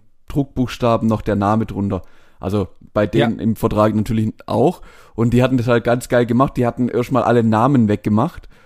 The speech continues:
Speaker 1: und haben nur das Bild quasi mit den Unterschriften gepostet und haben so gefragt, „Na, wer hat da wohl alles unterschrieben?“ Und dann guckst du die,
Speaker 2: Ah.
Speaker 1: und dann guckst du so gefühlt drei Kreuze an und das halt überall und denkst so, „What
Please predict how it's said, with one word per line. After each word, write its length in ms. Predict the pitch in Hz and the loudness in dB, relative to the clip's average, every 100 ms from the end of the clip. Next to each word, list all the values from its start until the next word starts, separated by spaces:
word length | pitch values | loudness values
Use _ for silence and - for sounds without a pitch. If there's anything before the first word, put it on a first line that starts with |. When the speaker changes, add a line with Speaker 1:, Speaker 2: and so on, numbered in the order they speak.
| _ | _
Speaker 1:
und 160 | - 117 | -2 0
haben 160 | 120 127 | 2 2
nur 240 | 135 156 | 4 4
das 160 | 139 - | 0 -2
Bild 360 | - 139 143 | 2 2 2
quasi 260 | 120 120 123 | 0 0 0
mit 100 | 117 | 0
den 80 | 120 | -2
Unterschriften 540 | 127 127 - 113 110 | -2 -2 -4 -6 -6
gepostet 480 | 107 101 98 104 101 | 0 0 0 -4 -2
und 100 | 107 | 0
haben 140 | 110 | 0
so 160 | - 107 | -2 -4
gefragt, 320 | 104 107 104 | -2 -2 -4
„Na, 340 | 101 110 160 - - _ - | 0 2 2 -2 -18 _ 0
wer 260 | 123 135 | 2 2
hat 160 | 143 143 | 0 0
da 140 | 147 | 2
wohl 160 | 135 135 | 2 2
alles 260 | 123 131 123 | 2 0 0
unterschrieben?“ 640 | 120 110 - 117 107 95 - _ _ _ _ | -4 -4 -2 0 0 -4 -10 _ _ _ _
Und 140 | 110 | -2
dann 140 | 107 104 | -2 -2
guckst 240 | 139 - | -4 -2
du 80 | 120 | -2
die, 120 | 117 | 2
Speaker 2:
Ah. 580 | 117 120 135 135 123 113 | 2 2 0 -2 -2 0
Speaker 1:
und 80 | 110 | 0
dann 160 | 117 | 0
guckst 260 | - 165 - | 0 -4 2
du 140 | 143 | 2
so 60 | 113 - - - | 0 -6 -20 -2
gefühlt 440 | 127 - 143 143 - | -2 4 4 2 -4
drei 300 | 123 117 127 | 0 2 2
Kreuze 540 | - 123 151 - 110 | 2 2 2 0 0
an 200 | 113 139 | 0 0
und 140 | 120 | 0
das 140 | 117 113 | -2 -2
halt 180 | 110 - | -4 0
überall 520 | 139 127 107 110 120 | 0 0 -2 -2 -2
und 120 | 113 | -2
denkst 200 | 107 98 | -6 -6
so, 280 | 98 107 101 | -10 -10 -8
„What 220 | 101 | -8